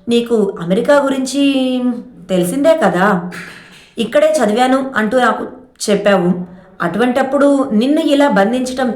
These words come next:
ఎంతవరకు కరెక్ట్? అందుకే నీకు నేను పూర్తిగా ఫ్రీడమ్ ఇచ్చేస్తున్నాను." ఫ్రీడమ్, స్వేచ్ఛ, ఫ్రీడమ్ ఆయిల్ అంటూ ఏంట్రా ఈ పదాలు? నాకు అస్సలు నచ్చటం లేదు. మొదటిసారి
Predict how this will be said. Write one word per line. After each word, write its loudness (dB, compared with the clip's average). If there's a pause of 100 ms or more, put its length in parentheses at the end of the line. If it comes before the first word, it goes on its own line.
ఎంతవరకు 0
కరెక్ట్? -4 (520)
అందుకే 0
నీకు 0 (140)
నేను 0
పూర్తిగా -2
ఫ్రీడమ్ 0
ఇచ్చేస్తున్నాను." -2 (800)
ఫ్రీడమ్, 2
స్వేచ్ఛ, 0
ఫ్రీడమ్ 2
ఆయిల్ 4
అంటూ 0 (240)
ఏంట్రా 2
ఈ 2
పదాలు? 2 (180)
నాకు -2
అస్సలు 0
నచ్చటం -2
లేదు. 2 (320)
మొదటిసారి 2